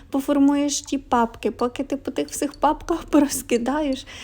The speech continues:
капець, це реально можна було витратити цілий вечір на це.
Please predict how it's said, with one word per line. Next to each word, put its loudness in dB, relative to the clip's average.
капець, -2
це 0
реально 2
можна 4
було 2
витратити -2
цілий 0
вечір -4
на 0
це. -4